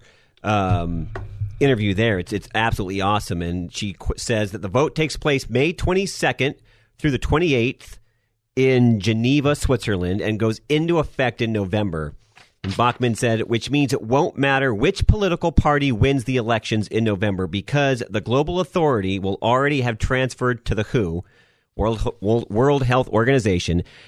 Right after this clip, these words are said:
and that's why this is so important. It's why we have to get the U S Senate involved, the U S House involved,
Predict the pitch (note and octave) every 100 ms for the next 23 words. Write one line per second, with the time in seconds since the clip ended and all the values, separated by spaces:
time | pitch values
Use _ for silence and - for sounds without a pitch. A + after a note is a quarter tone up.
0 | - - G2 A2 C#3 - A#2+ A2+ G#2 G#2
1 | G2+ - G#2+ G2 - G#2 A#1+ B1+ - G2
2 | - - F#2+ A2 B2+ C#3+ C#3 G2 A#2 C3+
3 | - D3+ A#2+ A#2 - F#2+ G#2 C3+ E3 -
4 | - D3+ C#3 - - A#2 G#2 B2+ C3+ G2
5 | F2+ F#2 - - - A2 A#2 C3+ D3+ D3
6 | - E3+ F#3+ - - A2+ F#2+ F#2 E2+ E2+
7 | F#2